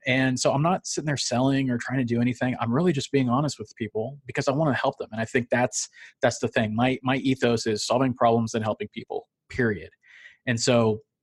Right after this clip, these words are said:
I believe that comes, because that is such a foundational element for me, I believe that comes through on my, my podcast and my other marketing as well, is just because of what I am trying to do, what my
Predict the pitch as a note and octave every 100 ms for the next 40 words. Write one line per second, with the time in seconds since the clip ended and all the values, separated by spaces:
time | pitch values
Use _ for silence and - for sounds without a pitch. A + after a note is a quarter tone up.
0 | _ _ _ _ - A#2+ A2+ B2 B2+ A#2+
1 | A#2 - A#2 G#2+ G#2+ - - A#2+ - C#3+
2 | B2 A2+ A2+ A#2+ A#2 A#2 A2 G#2+ - A2
3 | A2 A#2+ A2+ - A2+ A2 A2 A#2 A#2 A2+
4 | G#2+ A#2 A2+ - B2 A#2+ A2 F#2+ F#2 -
5 | _ - C#3 C#3+ A#2+ A2 G#2+ G#2 - B2
6 | A2 - G#2 - A2 A2 - - - -
7 | - - _ B2+ A#2+ A#2 A#2 A#2+ A2+ A2+
8 | A2 A2 G#2+ A2 A2+ A2 G#2 A2+ - A#2+
9 | A#2+ A2 G#2+ - - A2+ A2+ G#2+ - _
10 | A#2+ A2 A2 - G#2+ G#2+ G#2+ G#2+ G#2+